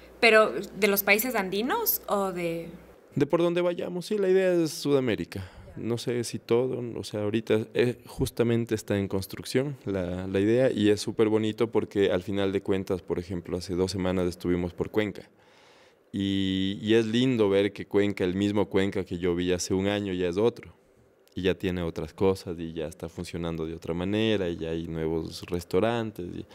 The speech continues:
Speaker 2: Sin embargo, la esencia es la misma. Te vas al, al mercado de flores y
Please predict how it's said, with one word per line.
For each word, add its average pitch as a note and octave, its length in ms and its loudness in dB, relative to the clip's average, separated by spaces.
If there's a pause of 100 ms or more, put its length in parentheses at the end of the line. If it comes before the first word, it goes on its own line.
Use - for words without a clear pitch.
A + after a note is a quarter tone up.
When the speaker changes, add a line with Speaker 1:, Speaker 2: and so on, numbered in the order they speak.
(540)
Speaker 2:
Sin A#2 220 2
embargo, C3+ 420 4
la A#2+ 120 2
esencia C#3+ 460 -2
es A#2 80 -2
la C3 100 0
misma. D3 320 -6 (1120)
Te F#2 100 4
vas F2+ 240 4
al, E2+ 400 0
al E2+ 180 -4
mercado F2+ 480 -2
de F2 60 0
flores F#2+ 460 0
y D#2+ 200 -8